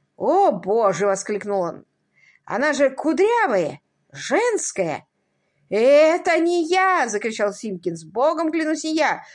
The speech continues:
Он хочет навесить это на меня!» «Навесить?» — с трудом выдавил из себя Уолтерс. «Я? Ты, ублюдок, убийца, говори! Я видел, как она упала с твоего багажника! Понятно, почему ты задал стрекача, когда заметил меня.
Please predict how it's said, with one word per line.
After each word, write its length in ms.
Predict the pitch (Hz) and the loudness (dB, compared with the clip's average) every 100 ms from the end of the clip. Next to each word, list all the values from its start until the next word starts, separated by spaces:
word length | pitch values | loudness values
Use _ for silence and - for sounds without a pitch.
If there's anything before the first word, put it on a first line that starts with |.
| - _ | -20 _
Он 180 | 262 285 | -6 -2
хочет 300 | 330 330 285 | -2 -2 -2
навесить 500 | 320 370 480 392 294 | 0 2 2 0 -2
это 200 | 269 240 | -2 -2
на 80 | 226 | -2
меня!» 360 | 214 165 139 - _ _ | -2 -4 -6 -12 _ _
«Навесить?» — 1300 | 139 180 175 160 202 302 415 - - 466 285 151 - _ _ _ _ _ | -10 -4 -4 0 2 2 2 -2 -2 0 0 -2 -8 _ _ _ _ _
с 120 | - | -10
трудом 380 | 180 170 180 170 | -8 -4 -4 -4
выдавил 360 | 202 185 170 | -4 -2 -4
из 180 | - 180 | -6 -12
себя 260 | - 175 175 | -8 -6 -4
Уолтерс. 560 | 185 170 175 156 - 175 180 | -4 -4 -6 -12 -14 -10 -2
«Я? 180 | 320 440 427 - _ _ _ _ | 0 0 -4 -12 _ _ _ _
Ты, 220 | 370 302 | 4 4
ублюдок, 560 | 277 269 370 226 175 254 | 2 2 2 2 -2 -4
убийца, 480 | 262 339 330 - | 0 2 2 0
говори! 360 | 196 240 311 349 | 0 2 2 2
Я 200 | 233 254 | 0 0
видел, 260 | 320 302 269 | 0 -2 -2
как 160 | 247 | -4
она 180 | 262 262 | -2 -4
упала 300 | 262 277 233 | -2 0 0
с 80 | 226 | -2
твоего 180 | 240 226 | -2 0
багажника! 640 | 247 247 196 180 165 147 _ _ _ _ | -2 -2 -2 -6 -8 -10 _ _ _ _
Понятно, 400 | 220 311 294 294 | -2 0 0 -2
почему 280 | 302 302 302 | -4 -4 -4
ты 120 | 285 | -2
задал 300 | 294 277 262 | 0 0 0
стрекача, 560 | 262 269 269 262 240 196 | -2 -4 -4 0 -2 -2
когда 280 | 208 208 | -4 -4
заметил 440 | 202 220 220 208 185 | -4 -4 -4 -4 -4
меня. 360 | 190 190 147 | -4 -4 -8